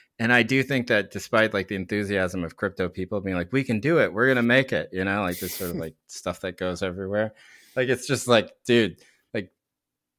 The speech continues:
Speaker 1: you know, like, these banks are not gonna just be like, "Okay, cool,"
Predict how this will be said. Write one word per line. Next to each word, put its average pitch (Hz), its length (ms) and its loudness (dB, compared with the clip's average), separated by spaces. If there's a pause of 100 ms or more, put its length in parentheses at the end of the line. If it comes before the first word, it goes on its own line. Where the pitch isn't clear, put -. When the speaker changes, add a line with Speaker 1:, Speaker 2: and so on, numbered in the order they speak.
(180)
Speaker 1:
you 123 120 4
know, 127 200 6
like, 104 240 2 (560)
these 131 220 2
banks 120 400 6
are 113 60 2
not 107 240 2
gonna 101 180 2
just - 260 0
be 127 160 6
like, 117 200 4
"Okay, 139 320 6
cool," 104 480 2